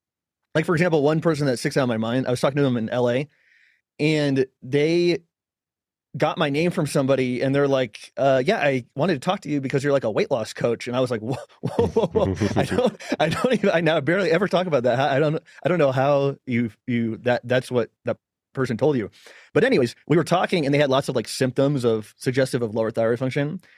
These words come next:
Speaker 1: And anyways, I talked to them, like, three months later, and they started taking T three and T four. And they were like, "Okay, I have a bunch of questions for you. Like, I've been losing about one pound, one and a half pound per week since I started thyroid,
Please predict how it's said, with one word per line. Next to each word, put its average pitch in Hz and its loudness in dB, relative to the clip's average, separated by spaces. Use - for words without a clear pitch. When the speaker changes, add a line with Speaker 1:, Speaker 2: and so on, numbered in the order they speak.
Speaker 1:
And 135 2
anyways, 165 2
I 143 0
talked 233 0
to 254 -2
them, 180 4
like, 139 0
three 185 2
months 160 -2
later, 131 2
and 147 0
they 170 2
started 185 0
taking 156 -2
T 143 -8
three 139 -2
and 120 -4
T 120 -6
four. 120 -2
And 156 2
they 190 2
were 185 2
like, 165 2
"Okay, 233 0
I 170 4
have 170 0
a 170 -4
bunch 208 0
of 190 -10
questions 208 -2
for 196 0
you. 190 2
Like, 143 0
I've 147 2
been 156 0
losing 190 2
about 143 0
one 180 0
pound, 170 -2
one 165 0
and 143 -2
a - -2
half 151 0
pound 156 -2
per 131 -2
week 185 0
since 143 -4
I 131 0
started 131 0
thyroid, 180 0